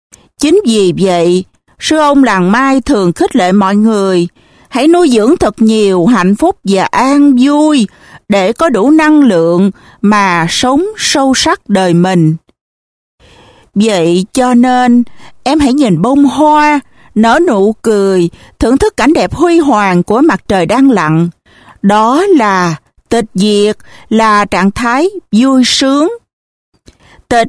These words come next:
diệt là vắng lặng, lặng lẽ mà sáng suốt. Vì vậy cho nên, bầu trời xanh hiển hiện,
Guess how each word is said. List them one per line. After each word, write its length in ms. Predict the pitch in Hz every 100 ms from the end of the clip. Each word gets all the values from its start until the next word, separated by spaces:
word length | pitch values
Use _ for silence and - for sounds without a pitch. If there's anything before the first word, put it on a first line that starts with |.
| -
diệt 480 | 190 214 208 208 220 - - _
là 180 | 196 196 196
vắng 200 | 262 392
lặng, 440 | 330 185 170 196 190 _ _ _ _ _ -
lặng 300 | 247 220 240
lẽ 280 | 220 190 339
mà 140 | 214
sáng 280 | 165 262 320 392
suốt. 360 | - 330 427 _ _ _ 196
Vì 180 | 233 196
vậy 220 | 214 208
cho 260 | 214 302 302
nên, 420 | 294 285 302 294 - - - -
bầu 260 | 214 196
trời 220 | 180 180
xanh 240 | 180 294 294
hiển 240 | 240 208
hiện, 580 | 330 285 180 170 175